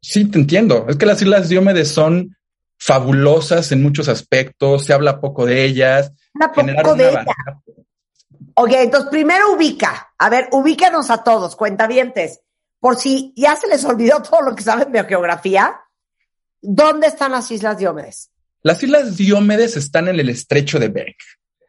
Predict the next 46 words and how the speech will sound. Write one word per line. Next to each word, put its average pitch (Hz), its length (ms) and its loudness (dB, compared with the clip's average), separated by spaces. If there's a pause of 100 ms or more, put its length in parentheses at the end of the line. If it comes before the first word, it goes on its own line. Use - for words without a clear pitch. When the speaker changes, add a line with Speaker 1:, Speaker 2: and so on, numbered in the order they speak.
(120)
Speaker 1:
O - 80 0
sea, 165 160 2
son 208 320 0
este 208 220 -2
estrecho 196 560 -2
que - 80 -6
recordemos 131 500 -2
que - 80 -8
no-, 113 180 0
no-, 117 120 -4
nos 117 80 -14
decían 131 240 0
desde 139 180 2
la 104 160 -2
primaria, 127 680 0 (260)
que 131 120 -2
es 131 200 -6
la 120 140 2
hipótesis 135 480 -2
más 131 120 0
aceptada 127 440 0
del 113 180 -6
cruce 139 340 0
del 120 140 -2
Homo 107 160 -4
sapiens 123 480 -4
de 120 80 0
Asia 120 300 -2
hacia 104 240 -6
América, 143 520 -2 (460)
y 156 140 0
que 170 80 -2
tiene 220 280 0
condiciones 196 760 -2
climáticas, 175 920 -2
pues, 147 220 0
muy 185 540 0 (260)
poco 185 260 0
favorables 170 480 0
para 147 200 2
los 143 140 -2
seres 160 260 -8
humanos, 190 360 0
¿no? 240 140 0
Speaker 2:
No, 247 100 -10
es 302 140 0